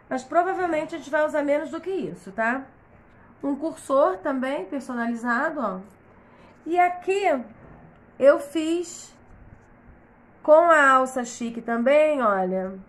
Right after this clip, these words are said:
pra gente poder fazer aquele lance, né, dela, dela aumentar e dela diminuir, eu coloquei um botãozinho Rita, ó, na ponta de cada um.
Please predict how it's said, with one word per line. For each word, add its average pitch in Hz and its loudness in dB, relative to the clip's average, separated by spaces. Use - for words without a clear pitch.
pra 254 2
gente 294 -6
poder 277 2
fazer 240 -2
aquele 226 -2
lance, 233 -4
né, 208 0
dela, 208 0
dela 214 4
aumentar 262 4
e 214 -2
dela 220 2
diminuir, 220 -6
eu 269 0
coloquei 285 2
um 285 -6
botãozinho 262 -4
Rita, 294 -2
ó, 202 -2
na 269 0
ponta 254 -4
de 269 -14
cada 302 0
um. 311 -6